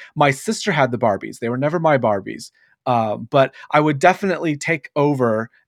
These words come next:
and control the fashion and the, uh, lineup, and we would have, you know, all the shows, and I would comb all the Barbies' hair, and then I would do my sister's hair.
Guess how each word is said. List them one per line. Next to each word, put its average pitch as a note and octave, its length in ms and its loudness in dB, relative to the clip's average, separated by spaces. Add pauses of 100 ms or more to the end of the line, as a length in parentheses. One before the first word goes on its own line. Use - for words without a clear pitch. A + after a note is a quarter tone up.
and C3 300 2
control C#3+ 280 0
the C#3+ 100 -4
fashion B2+ 540 2
and A#2+ 520 -4
the, A#2 300 -2
uh, A2 160 -2
lineup, B2 420 0 (100)
and A#2+ 300 -2
we B2+ 160 -4
would A#2 120 -4
have, B2 280 -2
you D3+ 100 -4
know, A#2+ 100 0
all A#2 60 -2
the A#2 60 -8
shows, B2 380 0
and A#2+ 80 0
I A#2+ 60 2
would A2+ 180 -6 (560)
comb D#3 280 2
all D3+ 160 4
the C3+ 80 -4
Barbies' B2+ 300 2
hair, C3+ 320 4
and C3+ 120 0
then C#3 100 2
I C3 80 2
would B2+ 100 -4
do B2 80 -4
my A#2 80 -2
sister's A2 340 -10
hair. - 260 -8